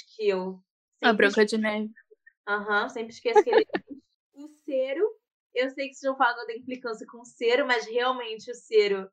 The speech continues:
Speaker 1: quase não aparece. E aquele Sugar. Gente, eu sei, esse,
Speaker 2: Um
Speaker 1: esse trio
Speaker 2: saco.
Speaker 1: aí, esse, esse é o trio esquecido no churrasco, né? Pelo,
Speaker 2: Pelo amor de Deus, tu não tá entendendo. Que, quem é esquecido é a menina invisível. Quando eu fui fazer a pauta, eu até esqueci que ela existia.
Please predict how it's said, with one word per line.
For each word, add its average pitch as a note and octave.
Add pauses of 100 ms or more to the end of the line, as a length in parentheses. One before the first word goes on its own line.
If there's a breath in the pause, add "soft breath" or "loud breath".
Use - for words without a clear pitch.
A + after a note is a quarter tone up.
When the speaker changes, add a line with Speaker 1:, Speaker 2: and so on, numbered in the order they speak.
(260)
Speaker 1:
quase C4
não C#4
aparece. B3 (580)
E A#3
aquele A#3+
Sugar. G#3 (680)
Gente, C#4
eu B3
sei, B3
esse, A#3+
Speaker 2:
Um -
Speaker 1:
esse A#3+
trio -
Speaker 2:
saco. G#3
Speaker 1:
aí, A#3+ (360 loud breath)
esse, - (220)
esse A#3
é B3
o B3+
trio B3
esquecido B3
no A#3+
churrasco, G#3+
né? F#3
Pelo, F3+
Speaker 2:
Pelo A#3+
amor A#3+
de -
Deus, A3+
tu A3
não A#3
tá B3+
entendendo. G#3
Que, - (140)
quem B3+
é C#4+
esquecido C4
é B3
a B3
menina B3
invisível. A#3+
Quando A3
eu A3+
fui B3
fazer C4
a B3+
pauta, B3
eu B3+
até C4
esqueci D4
que C4+
ela A#3+
existia. A#4+